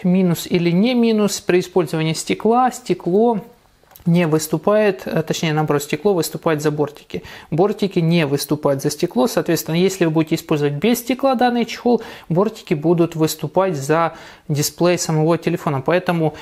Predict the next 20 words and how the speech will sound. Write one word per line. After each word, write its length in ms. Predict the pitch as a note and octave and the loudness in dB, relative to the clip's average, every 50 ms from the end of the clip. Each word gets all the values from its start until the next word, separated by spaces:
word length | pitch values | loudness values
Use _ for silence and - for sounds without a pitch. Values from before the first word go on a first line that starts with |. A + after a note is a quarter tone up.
| - - - | -14 -4 0
если 280 | F#3 F3 E3 - - | 0 0 2 0 0
без 300 | D#3 D#3 D#3 F3 E3+ E3+ | 0 2 2 2 0 0
стекла, 440 | - - A3 G#3 - B3 C4 C#4+ C4 | -2 -4 -6 -2 0 0 0 2 0
то 380 | B3+ - - G3 F#3+ F#3 E3+ E3+ | 0 0 2 2 4 4 2 2
идеально 540 | F3 D#3+ D3+ E3+ F#3+ G#3+ A3+ A3+ G#3 E3 D#3 | 0 0 0 2 2 2 2 0 -2 -2 -2
он 120 | D#3 D3+ | -2 0
будет, 260 | D#3 F#3 F#3 F3+ - - | 2 2 2 0 0 0
э, 540 | D3+ D3 D3 C#3+ C#3 C#3 C#3+ C#3 C#3+ D3 | 0 2 2 2 2 2 2 0 0 0
лежать 320 | D3 D3 D#3 - F3 D#3 - | 0 0 2 0 0 0 0
на 80 | D3+ | -2
столе 280 | D3+ - - D3+ E3 F3+ | -4 -2 0 0 0 0
и 280 | - - E3+ E3+ D#3 D3+ | 0 0 2 2 2 0
так. 460 | - - - - D3+ C3 B2+ - - - - - - - | -2 -6 -4 -2 -2 -2 -4 -6 -14 -18 -18 -18 -6 0
Если 580 | F3+ F3+ F#3 F#3 F#3 F3 E3+ D#3+ D#3 - - - | 2 2 2 2 2 0 2 2 0 0 -4 -4
он 540 | - A#3+ D#3 D#3 D3+ D#3+ D3+ D3 D3 C#3+ D3 | 0 0 0 2 0 0 0 0 0 0 2
с 20 | C#3+ | 2
защитным 500 | D3 D#3 D3+ - - C4 - C#4 C4 - | 2 0 0 0 -2 -2 -2 -2 -2 -2
стеклом, 480 | - - B3+ B3 - B3 C4 B3 A#3 | -2 -2 -4 0 0 2 2 2 0
то 540 | - - - F#3 F3+ F3 E3+ D#3+ D3 C#3+ D3 | -2 0 2 2 4 4 4 2 2 2 0
еди-, 400 | D3 C#3+ C#3+ D3+ - F#3+ F#3+ | 0 -2 -2 -2 -2 0 0